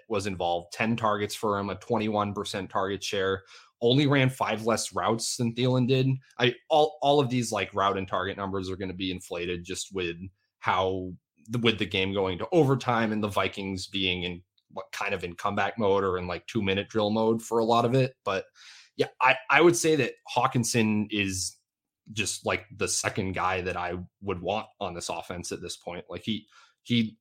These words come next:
looked good, not as good as Justin Jefferson, obviously, but it seems like he is the secondary option, and you're,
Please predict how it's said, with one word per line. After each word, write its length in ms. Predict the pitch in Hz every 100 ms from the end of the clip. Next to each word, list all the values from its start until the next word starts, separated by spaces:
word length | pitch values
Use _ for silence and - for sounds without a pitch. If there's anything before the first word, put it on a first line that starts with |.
| -
looked 360 | 123 127 -
good, 440 | - 117 139 135 127
not 160 | 110
as 80 | 110
good 160 | 113 113
as 120 | -
Justin 300 | 110 - 95
Jefferson, 400 | 98 - 113 123
obviously, 500 | 120 123 123 139 131
but 260 | 95 104 -
it 180 | 98 - _ - _ _
seems 380 | - 160 156 147
like 180 | 135
he 460 | 131 - 120 117 110
is 240 | 104 104
the 140 | 101 104
secondary 640 | - 104 110 101 95 95
option, 400 | 92 92 - 95
and 120 | 92
you're, 200 | 92 95